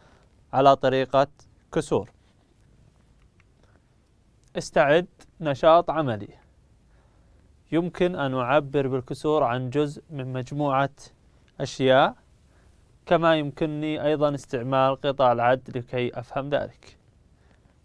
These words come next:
إذن لدينا هنا مجموعة أشياء، لدينا كرات باللون الأحمر وكرات باللون الأصفر. طلب مني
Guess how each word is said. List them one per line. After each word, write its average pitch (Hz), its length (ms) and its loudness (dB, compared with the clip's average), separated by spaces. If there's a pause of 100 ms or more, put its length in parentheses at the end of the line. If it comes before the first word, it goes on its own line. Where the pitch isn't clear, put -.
(140)
إذن 127 240 -2
لدينا 131 380 0
هنا 135 420 -4 (680)
مجموعة 147 580 0
أشياء، 147 480 4 (1120)
لدينا 123 600 0
كرات 135 500 2
باللون 131 320 0
الأحمر 160 500 -2 (440)
وكرات 147 500 6 (160)
باللون 127 440 4 (460)
الأصفر. 190 420 -2 (1800)
طلب 170 240 4
مني 151 500 -4